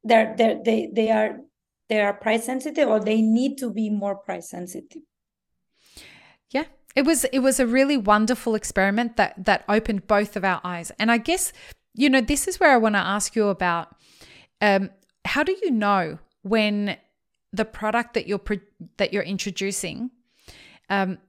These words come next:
Speaker 2: how do you know what the cycle, is it gonna have a long life cycle, a small life cycle? How do you do the testing to figure out if a product should go from, should, should actually be a part of your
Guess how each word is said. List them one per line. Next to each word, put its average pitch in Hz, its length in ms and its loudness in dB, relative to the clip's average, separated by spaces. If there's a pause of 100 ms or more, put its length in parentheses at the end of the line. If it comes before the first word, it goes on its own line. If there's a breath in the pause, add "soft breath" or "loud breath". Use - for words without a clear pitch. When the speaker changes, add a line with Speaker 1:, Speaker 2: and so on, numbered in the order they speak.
(180)
Speaker 2:
how 269 180 0
do 330 100 0
you 339 140 -2
know 208 520 2
what 202 360 -6
the 202 100 -6
cycle, 196 600 -2
is 185 180 -6
it 196 60 -10
gonna 196 140 -2
have 175 160 -6
a 180 40 -2
long 185 340 -2
life 202 300 -2
cycle, 202 640 -2
a - 80 -6
small 202 320 -2
life 196 180 0
cycle? 208 280 -6
How 196 140 -4
do 269 60 -2
you 247 100 -2
do 226 140 -10
the 214 80 -12
testing 226 800 -6 (300 loud breath)
to 220 100 -4
figure 190 340 -4
out 180 200 0 (100)
if 202 160 -6
a 202 60 -4
product - 500 -2
should 190 200 -8
go 180 200 -2
from, 175 500 -6 (480 soft breath)
should, - 220 -4 (160)
should - 380 -2
actually 190 400 -4
be 175 180 -6
a 165 60 -8
part 165 280 -4
of 170 140 -12
your 160 280 -6